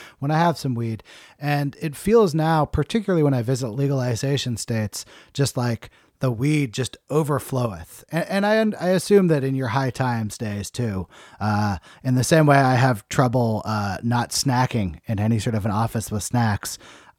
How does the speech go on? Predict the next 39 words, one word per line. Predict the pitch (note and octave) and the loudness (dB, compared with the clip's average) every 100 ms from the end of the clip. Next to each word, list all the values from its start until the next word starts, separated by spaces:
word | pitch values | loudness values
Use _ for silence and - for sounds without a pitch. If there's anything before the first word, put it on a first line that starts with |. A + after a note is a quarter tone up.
| C3+ | -2
I'm | E3 E3+ | 0 2
assuming | F#3+ A3+ G#3+ F#3 C3 | 2 4 4 4 4
being | D3+ D#3+ | 4 4
around | C#3 C3+ C3+ B2+ | 4 2 2 2
that | A2+ G2 | 0 -2
world, | A2 A2 G#2 F#2+ | -2 0 -2 -2
you | A2 | -4
are | G#2+ | -4
bombarded | F#2 A#2 A#2 G#2 A2 A#2 G2+ F#2+ G2 | 0 2 2 2 0 0 -2 -4 -6
with, | G2+ F#2+ - - | -6 -6 -10 -10
uh, | G2+ F#2 | -6 -4
weed | F#2+ A#2 A#2 | -2 -2 -2
opportunities. | G2+ G#2+ G#2 G2 A2+ G#2+ G2 F2 E2 - - - - - - | -4 -6 -6 -4 -2 -2 -2 -4 -6 -10 -16 -20 -20 -16 -8
Uh, | C3 | -6
how, | A#2+ - F#3+ - | -4 2 2 2
how | B2+ F3+ | 0 2
do | F#3+ | 2
you, | D#3+ E3+ D#3 | 2 2 2
like, | C3+ B2 - | 0 -4 -4
personally | C3 B2 B2+ A2+ G#2 | -2 0 0 0 -2
modulate, | G2 G2+ G#2+ A2 G2+ G2 F2+ - - - - | -2 -2 -2 -4 -4 -4 -6 -12 -20 -18 -6
um, | G2 F#2+ F#2 E2+ | -2 -2 -2 -6
you | A#2+ G#2+ | -6 -6
know, | F2+ | -4
what's | F2+ A#2 - | -2 -2 -2
the, | - A2 G2 | -6 -6 -4
what's | A#2 A2+ | -4 -4
too | - C#3 | -8 -6
much | G#2+ G2 - - | -2 -2 -4 -8
for | - F#2+ | -8 -6
you | F#2 F#2+ F#2 F#2 F2 | -4 -4 -4 -6 -6
and, | F2 E2+ - | -8 -10 -8
and | G2+ F#2 | -8 -6
when | G#2+ G#2+ | -4 -4
you | G#2 | -4
need | F#2 F#2 E2+ | -8 -10 -10
to | E2+ | -6
pull | F#2+ E2+ | -6 -6
back? | D#2+ D#2 D#2+ - | -10 -12 -14 -18